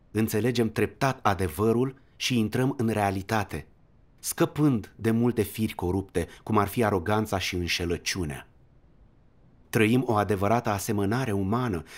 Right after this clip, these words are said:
și obținem slava mântuirii Lui. Prin lucrarea lui Dumnezeu Atotputernic, din zilele de pe urmă, simțim cât de practică și de autentică e lucrarea lui Dumnezeu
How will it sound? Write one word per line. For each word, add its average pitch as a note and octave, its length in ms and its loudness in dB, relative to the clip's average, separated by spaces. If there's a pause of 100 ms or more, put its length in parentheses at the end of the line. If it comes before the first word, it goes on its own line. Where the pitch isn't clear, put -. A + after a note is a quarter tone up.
și - 140 0
obținem D#3 460 2
slava C3 480 0
mântuirii G2+ 540 0
Lui. D#2+ 300 -4 (1900)
Prin B2 200 4
lucrarea D3+ 440 2
lui A2+ 120 4
Dumnezeu A2 380 2
Atotputernic, G#2+ 800 -2 (120)
din G2 260 0
zilele A#2 360 2
de F#2+ 100 2
pe F2+ 140 2
urmă, A2 380 2
simțim D3+ 640 0 (1700)
cât - 180 -2
de E3 140 2
practică E3 540 -2
și F#2+ 180 0
de F#2+ 120 2
autentică F#2+ 600 0
e F2 120 2
lucrarea G2 500 0
lui E2+ 140 -4
Dumnezeu F2 720 -4